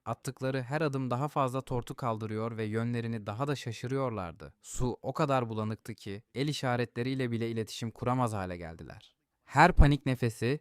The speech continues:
hava kaynaklarını daha hızlı tüketmelerine neden oldu. Durum ölümcül hale geldiğinde Basso'nun ön hava tüpü mağara ipine dolandı. Kurtulmaya çalışırken ip koptu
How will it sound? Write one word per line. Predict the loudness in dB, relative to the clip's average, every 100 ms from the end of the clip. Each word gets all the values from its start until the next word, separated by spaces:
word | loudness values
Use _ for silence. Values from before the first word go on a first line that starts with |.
| _
hava | _ 2 2
kaynaklarını | 4 4 4 0 0 0 0 2
daha | 4 4
hızlı | 4 0 -4
tüketmelerine | -2 -2 0 0 0 0 0
neden | 2 0
oldu. | -2 -6 -10 -14 _ _ -10 -4
Durum | 0 0 -2 _ -2
ölümcül | 0 2 2 2
hale | 4 4 4
geldiğinde | 2 2 0 -4 -4 -4 -4 _ -4
Basso'nun | 4 4 6 4 2 0
ön | 0 2
hava | 2 2 0
tüpü | -2 -4 0
mağara | 2 2 2
ipine | 0 -2 -2
dolandı. | 0 -2 -4 -8 -14 -18 _ _
Kurtulmaya | -4 -2 0 2 4 2
çalışırken | 2 0 0 -2 0 -2 0
ip | -2 -2
koptu | 2 2 0 -8 -8